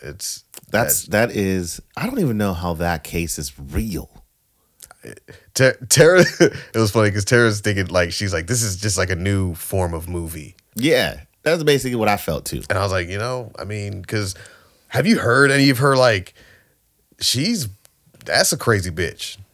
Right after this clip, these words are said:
Speaker 2: How is she still out? Well, I understand how she's out.
Speaker 1: Yeah, 'cause, uh, I mean, I,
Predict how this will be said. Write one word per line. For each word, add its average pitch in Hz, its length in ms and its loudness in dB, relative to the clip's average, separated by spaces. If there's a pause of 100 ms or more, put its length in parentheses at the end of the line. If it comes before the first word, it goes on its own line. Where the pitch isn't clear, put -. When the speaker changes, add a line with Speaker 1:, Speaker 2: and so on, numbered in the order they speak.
Speaker 2:
How 453 280 -2
is - 80 0
she - 200 -2
still 135 320 -2
out? 98 280 0
Well, 85 300 -4 (1500)
I 90 100 -6
understand 71 320 -8
how 69 100 -10
she's 65 200 -12
out. - 180 -16 (180)
Speaker 1:
Yeah, 104 320 4
'cause, 87 420 -4
uh, 85 400 -2
I 92 80 -2
mean, 92 500 -2
I, 90 200 -2